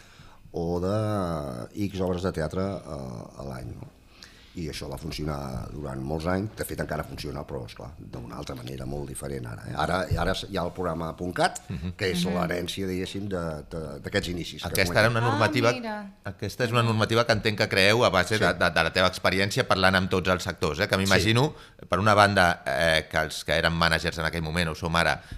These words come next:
Speaker 2: eh, quan devies venir amb aquest discurs d'on aneu amb aquests catxers, ens devíem posar les mans al cap i, i emprenyar-nos, i devia ser molt difícil de gestionar amb nosaltres i de, i de que entenguéssim aquestes coses.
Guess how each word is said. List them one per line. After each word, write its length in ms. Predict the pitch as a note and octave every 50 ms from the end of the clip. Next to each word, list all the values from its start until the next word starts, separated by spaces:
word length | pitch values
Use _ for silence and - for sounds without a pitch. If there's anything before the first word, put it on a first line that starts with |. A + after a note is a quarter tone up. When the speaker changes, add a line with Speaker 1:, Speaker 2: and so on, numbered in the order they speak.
| - -
Speaker 2:
eh, 140 | - D2 C#2+ -
quan 140 | D2+ D2+ C#2+
devies 260 | D2+ D#2 F2 F2 E2+
venir 160 | F2+ E2 F2
amb 80 | E2+ D#2+
aquest 180 | C#2+ E2+ D#2
discurs 380 | D2 D2+ - - F2+ F2+ D2 D2+
d'on 240 | D#2 D2+ D#2 D#2+ D#2+
aneu 160 | D#2 E2 E2
amb 120 | D#2 D#2
aquests 200 | D2+ - - -
catxers, 320 | - D2+ - - F#2 D#2+ D2
ens 140 | D2+ D2 -
devíem 240 | D2+ D2 D#2+ D#2+ D#2
posar 240 | - D#2+ E2 D#2
les 160 | D2+ D2+ D2 E2
mans 180 | E2 D#2+ D2 D#2
al 100 | D2 C#2+
cap 360 | - E2 E2+ - - - - _
i, 460 | D2 C#2 C#2+ D2 D2 C#2+ C#2+ C#2+ C#2 A1+
i 60 | C#2
emprenyar-nos, 680 | C#2 C#2+ C2+ - C#2 C#2+ F2 F#2 E2+ D#2+ D#2 C#2+ C#2+
i 60 | D2+ D2
devia 260 | D2 C#2+ D2 D#2 D2 -
ser 200 | - D2+ D2 C#2+
molt 180 | D#2 D#2 E2 D#2
difícil 340 | D2+ - - E2 - D#2+ D2
de 240 | D2+ D2+ D#2 E2 D2
gestionar 420 | E2 D#2+ - - F2+ E2+ F2+ F2+
amb 100 | F2 F2
nosaltres 500 | F2 E2 D#2 F2+ F2+ E2+ - D#2 D#2 D2+ D#2+
i 80 | E2
de, 240 | D#2 D#2 D#2+ D#2 D2+ - - - - -
i 80 | - G#2+
de 120 | G2 F#2+
que 80 | - G2+
entenguéssim 460 | G#2 F#2 F#2+ F#2+ G2 G2+ - - G#2 F#2
aquestes 320 | E2+ F#2+ - - F#2 F2 -
coses. 480 | - A2 A2+ A2+ A#2+ C3 D#3+ - -